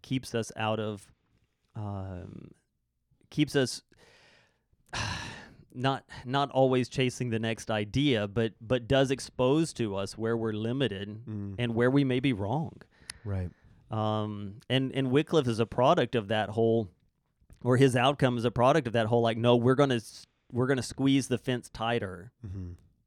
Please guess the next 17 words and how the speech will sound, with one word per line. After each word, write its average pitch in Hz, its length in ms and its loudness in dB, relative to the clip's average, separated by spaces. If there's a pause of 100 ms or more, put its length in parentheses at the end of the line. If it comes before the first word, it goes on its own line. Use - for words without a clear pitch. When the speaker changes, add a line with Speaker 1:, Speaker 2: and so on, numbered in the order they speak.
(100)
Speaker 1:
And 120 200 -2
you 117 140 0
have 123 280 -2
to 131 80 0
be 120 120 0
of 107 80 -2
a 113 60 -2
certain 117 340 -2
order 120 420 -2
to 101 80 -8
be 101 220 -6
able 107 240 -2
to 101 300 -6 (240)
teach 113 260 -6
anything 101 480 -6
here. 92 160 -12
Speaker 2:
Right, 95 320 2